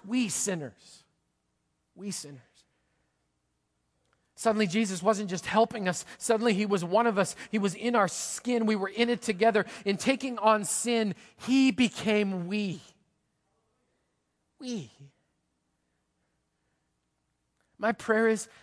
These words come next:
that we will never sing the lyrics to the song that we sing so commonly here at Christ the King, again, knowing that he became we, 'cause we sing it, "He became sin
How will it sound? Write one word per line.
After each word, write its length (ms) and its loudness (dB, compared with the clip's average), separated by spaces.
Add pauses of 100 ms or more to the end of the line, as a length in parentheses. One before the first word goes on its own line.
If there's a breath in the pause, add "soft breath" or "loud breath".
that 120 0
we 120 0
will 160 0
never 460 2
sing 440 0
the 100 2
lyrics 560 2 (220 soft breath)
to 120 0
the 140 -6
song 500 4
that 80 0
we 140 -2
sing 400 -4
so 340 2 (560 soft breath)
commonly 500 2
here 140 4
at 80 -2
Christ 340 0
the 60 -6
King, 300 -4
again, 460 0
knowing 400 4 (140 loud breath)
that 140 4
he 280 2
became 500 0
we, 200 2
'cause 340 -4
we 100 -2
sing 280 -2
it, 120 -8 (140 soft breath)
"He 200 -6
became 420 -6
sin 420 -6